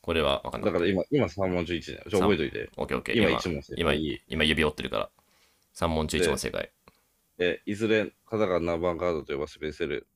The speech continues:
Speaker 2: 今、ただ殴ってプレイヤー好きよね。」
Speaker 1: これは正解ね。四問中二問。
Speaker 2: え、「俺のいないところでナンバー争いをするなよな。」これも正解。
Speaker 1: これは正解。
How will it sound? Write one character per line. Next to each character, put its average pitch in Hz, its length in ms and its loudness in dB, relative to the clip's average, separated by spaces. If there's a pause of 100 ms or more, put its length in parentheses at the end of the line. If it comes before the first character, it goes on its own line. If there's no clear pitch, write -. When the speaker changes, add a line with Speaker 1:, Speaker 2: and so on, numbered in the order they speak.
(100)
Speaker 2:
今、 82 400 0
た - 120 -10
だ 76 160 -4
殴 73 140 -6
っ - 20 -18
て 71 120 -18
プ - 120 -14
レ 78 60 -4
イ 65 40 -2
ヤ 60 60 -4
ー - 60 -12
好 - 60 -20
き - 40 -20
よ 71 80 -8
ね。」 80 100 -6
Speaker 1:
こ 120 100 2
れ 117 60 6
は 110 120 6
正 87 160 0
解 76 320 4
ね。 120 280 0
四 73 140 -4
問 65 200 -2
中 - 100 -4
二 62 100 -4
問。 50 200 -8 (840)
Speaker 2:
え、 78 240 -2
「俺 87 160 2
の 95 100 2
い 92 60 2
な 92 80 2
い 90 60 -2
と 95 80 -2
こ 90 80 0
ろ 78 80 2
で 78 40 -2
ナ 82 120 -2
ン 80 60 -6
バ 92 100 0
ー 87 160 0
争 62 160 -6
い - 20 -4
を 65 40 -6
す - 140 -20
る 85 100 -4
な 71 100 -4
よ 64 80 -8
な。」 78 120 -6
こ 78 100 -10
れ 76 60 -4
も 76 60 -6
正 73 140 -6
解。 64 140 -8
Speaker 1:
こ - 120 -4
れ - 0 -
は 82 60 2
正 78 140 -4
解。 58 200 -2